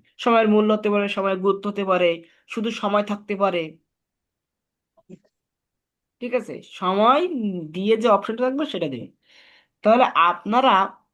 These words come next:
এই গল্পটা পড়ে উত্তরটা সহজে দিতে পারছেন, কিন্তু শুধু যদি এমসিকিউ পড়ে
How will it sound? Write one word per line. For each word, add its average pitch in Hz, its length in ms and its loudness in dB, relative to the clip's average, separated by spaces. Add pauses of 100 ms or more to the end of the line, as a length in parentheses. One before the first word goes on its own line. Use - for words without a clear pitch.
(340)
এই 175 120 -2
গল্পটা 185 480 0
পড়ে 240 320 -4
উত্তরটা 196 480 -8
সহজে 240 360 -2
দিতে 190 160 -6
পারছেন, 139 360 -8 (760)
কিন্তু 262 340 -2 (440)
শুধু 240 200 -8
যদি 269 180 0
এমসিকিউ 262 500 -2
পড়ে 226 260 0